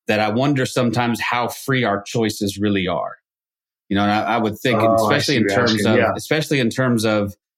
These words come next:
Speaker 1: eternity, especially in terms of what happens after this life. You know, those people will say that,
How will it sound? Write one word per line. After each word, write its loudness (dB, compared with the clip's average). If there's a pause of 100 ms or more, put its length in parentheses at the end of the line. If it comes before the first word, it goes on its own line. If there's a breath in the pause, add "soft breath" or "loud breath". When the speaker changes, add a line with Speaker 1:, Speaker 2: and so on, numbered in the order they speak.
(160)
Speaker 1:
eternity, 0
especially -2
in 0
terms 0
of 0
what -2
happens -4
after -2
this -4
life. 0
You 0
know, 0
those 0
people -4
will 0
say 0
that, -2